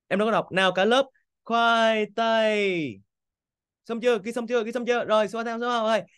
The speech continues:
Ờ, salad. Không có. Cho nên bây giờ em thử thách quý vị nghe một lèo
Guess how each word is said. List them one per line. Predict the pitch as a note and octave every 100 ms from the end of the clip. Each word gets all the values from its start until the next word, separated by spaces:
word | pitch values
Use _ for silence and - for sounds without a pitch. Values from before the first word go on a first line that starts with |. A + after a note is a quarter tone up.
| _ _ _ F3+ E3+
Ờ, | - E3+
salad. | - G3 F#3 F#3 F3+ F3+ F3 F#3+ A#3+ - _ _ _ _ _ _ _ _ _ _
Không | D#3+ F3
có. | G#3+ C4+ D4 _ _ _ _ _ _ _ _ _ _ _ _ _ _ _ _ _ -
Cho | E3
nên | E3+
bây | E3+
giờ | D#3 C#3 -
em | D#3 D#3+ D3
thử | A#2+ C#3
thách | G3 G3+
quý | F3
vị | D3 G#2+ G2 - _ _
nghe | C3+ D#3+ E3+ E3+
một | C3+ B2+
lèo | C3 C3 D3+ E3+ D3+